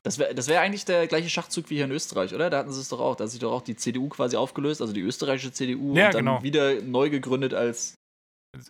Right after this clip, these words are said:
Speaker 1: öf? Nee. Jetzt will ich auch nichts Falsches sagen.
Speaker 2: Ö V P?
Speaker 1: Ö V P? Ja.
Speaker 2: Ja, ich glaub.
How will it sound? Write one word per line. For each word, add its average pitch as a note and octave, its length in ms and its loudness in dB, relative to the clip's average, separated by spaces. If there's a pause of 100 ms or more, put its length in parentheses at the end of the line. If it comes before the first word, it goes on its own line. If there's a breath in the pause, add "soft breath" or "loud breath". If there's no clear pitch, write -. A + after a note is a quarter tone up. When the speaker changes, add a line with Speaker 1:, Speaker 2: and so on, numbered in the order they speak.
Speaker 1:
öf? E3+ 680 -6
Nee. G#2 240 -10 (1200)
Jetzt - 180 -12
will D3+ 120 0
ich F#2+ 100 -8
auch F#2+ 60 -6
nichts G#2+ 160 -6
Falsches C3+ 220 2
sagen. G2+ 120 -6
Speaker 2:
Ö A2+ 100 -2
V A#2 180 2
P? C3 260 -2
Speaker 1:
Ö G#3 60 -4
V G3+ 40 -10
P? - 560 -12
Ja. A2 340 0 (380)
Speaker 2:
Ja, C#3+ 160 2
ich C3+ 100 -6
glaub. C3+ 220 -2